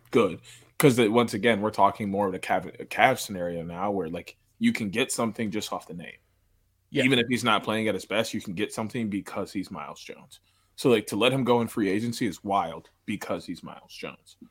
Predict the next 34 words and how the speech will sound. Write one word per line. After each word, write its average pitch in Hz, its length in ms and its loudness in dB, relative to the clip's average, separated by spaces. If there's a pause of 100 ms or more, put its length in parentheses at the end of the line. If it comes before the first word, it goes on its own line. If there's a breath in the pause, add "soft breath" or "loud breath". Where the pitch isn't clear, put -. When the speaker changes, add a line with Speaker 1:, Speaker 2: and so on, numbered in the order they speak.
(320)
Speaker 1:
So, - 160 0
like, 107 80 0
I 101 80 0
couldn't 120 380 -2
imagine 90 800 -6
them 98 200 -2
letting 95 260 -4
that 87 180 -8
happen. 98 500 -2
So, 104 160 -6
like, 82 200 -6
that's 95 240 -6
why, 95 220 4
like, 92 240 -6 (500)
is 98 180 -4
this, - 320 -4
like, 95 320 -6
you 104 140 -4
know, 87 240 -6 (300)
that's 107 160 6
why 107 160 10
I 104 60 4
think 110 300 0
they 101 100 2
possibly 98 600 -2
move 101 240 -4
him 95 120 -6
this 85 200 -10
year, 110 220 4
'cause 98 160 -8
there's 95 140 -6
so - 200 -4
many 107 200 0
factors 104 760 -2